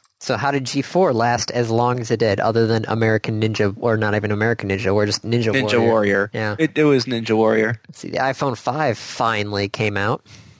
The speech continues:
Speaker 2: Mm-hmm. As did the iPad three
Speaker 1: iPad
Speaker 2: and
Speaker 1: Mini.
Speaker 2: the iPad Mini. Anything
Speaker 1: Okay.
Speaker 2: else? <laughs>
Speaker 1: Uh, t-, I, I'm just, it
Speaker 2: I mean,
Speaker 1: took
Speaker 2: the
Speaker 1: long enough for them
Speaker 2: Apple
Speaker 1: to come out.
Speaker 2: Apple did stuff.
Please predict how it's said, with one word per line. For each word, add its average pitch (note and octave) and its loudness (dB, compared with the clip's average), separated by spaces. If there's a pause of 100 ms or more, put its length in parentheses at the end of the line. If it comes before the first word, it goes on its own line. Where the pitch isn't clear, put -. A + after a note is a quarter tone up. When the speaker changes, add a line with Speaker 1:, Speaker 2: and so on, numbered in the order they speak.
(140)
Speaker 2:
Mm-hmm. A#2+ 0 (440)
As A#2 2
did B2 0
the B2 2
iPad B2 0 (320)
three C#3 0 (160)
Speaker 1:
iPad A2+ -2
Speaker 2:
and B2+ 0
Speaker 1:
Mini. B2+ 0
Speaker 2:
the B2+ 2
iPad B2 2
Mini. B2+ -2 (260)
Anything A2+ -2
Speaker 1:
Okay. C#3+ 0
Speaker 2:
else? - -4
<laughs> A2+ 0
Speaker 1:
Uh, F2+ -8
t-, D3+ -6 (100)
I, A2+ 2
I'm - -6
just, A#2 0
it B2 -2 (140)
Speaker 2:
I C3 -6
mean, C3 0
Speaker 1:
took B2 0
Speaker 2:
the C3+ -2
Speaker 1:
long B2 2
enough A#2+ 0
for B2+ 0
them A#2+ 2
Speaker 2:
Apple - -6
Speaker 1:
to A2+ -2
come A#2 -4
out. A#2 -2 (420)
Speaker 2:
Apple A#2 0
did A#2 -2
stuff. - -6